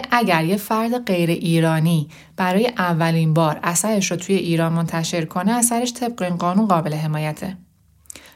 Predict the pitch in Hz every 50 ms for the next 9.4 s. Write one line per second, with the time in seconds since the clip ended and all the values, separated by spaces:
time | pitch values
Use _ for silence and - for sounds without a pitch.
0 | _ - 247 233 226 240 240 240 247 294 320 311 - 208 196 190 196 190 190 208
1 | 233 226 202 185 175 175 170 - - 175 175 - - 254 269 247 214 196 185 180
2 | 208 220 233 233 233 262 233 202 190 180 - 170 160 160 156 156 - 196 175 165
3 | 160 160 160 170 175 196 208 220 240 240 233 196 165 156 151 - - - - -
4 | 226 - - - _ _ - - - - - - - - 214 214 196 247 247 247
5 | 240 214 - - - 170 170 170 170 170 170 165 160 175 170 165 - - - 196
6 | 202 202 190 190 175 156 - - 170 165 160 156 175 165 - 160 160 165 185 220
7 | - - 254 247 240 247 240 214 185 170 160 160 156 156 - 165 156 151 147 151
8 | 151 - - - 202 - - - _ _ _ - _ _ - - - - - -
9 | - 196 196 202 226 233 233